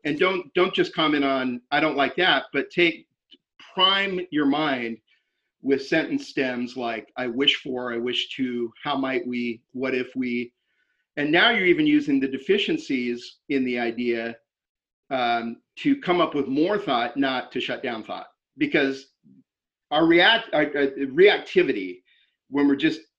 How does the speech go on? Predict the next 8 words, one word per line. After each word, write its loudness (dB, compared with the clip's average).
again, 0
kind -2
of -6
in -4
this -12
system -4
one -6
automaticity, -6